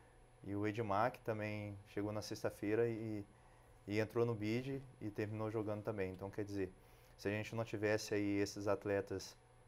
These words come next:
é, que, que mandaram pra nós pra jogar, basicamente aí a gente só iria ter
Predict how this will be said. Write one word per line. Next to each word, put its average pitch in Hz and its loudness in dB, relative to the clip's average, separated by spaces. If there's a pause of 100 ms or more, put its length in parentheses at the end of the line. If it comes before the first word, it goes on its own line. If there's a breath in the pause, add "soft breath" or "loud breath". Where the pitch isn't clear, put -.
(600)
é, 95 2
que, 90 -8
que - -8
mandaram 101 4
pra 104 2
nós 95 2 (500 loud breath)
pra 104 2
jogar, 104 4 (300)
basicamente 107 0
aí 104 2
a 110 4
gente 110 -6
só - -2
iria 107 4
ter 110 2